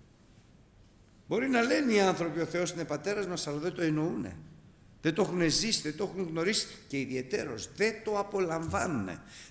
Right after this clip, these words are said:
Δεν μπορούνε να πούνε "Πατέρα" και να ακουστεί η φωνή του Θεού,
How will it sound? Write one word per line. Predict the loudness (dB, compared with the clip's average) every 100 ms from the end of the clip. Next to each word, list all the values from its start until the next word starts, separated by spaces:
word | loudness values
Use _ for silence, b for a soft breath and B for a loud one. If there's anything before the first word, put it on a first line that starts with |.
| -6
Δεν | -4 0
μπορούνε | 2 4 4 4
να | 4
πούνε | 2 2 2
"Πατέρα" | 0 0 0 2 10 10 10 8 6 4 -4 -12 -16 -20 -20 -20 -6
και | -2
να | 0 0 -2
ακουστεί | -2 -2 -2 -4 -4
η | -4
φωνή | -2 -2 -4
του | -4
Θεού, | -4 0 0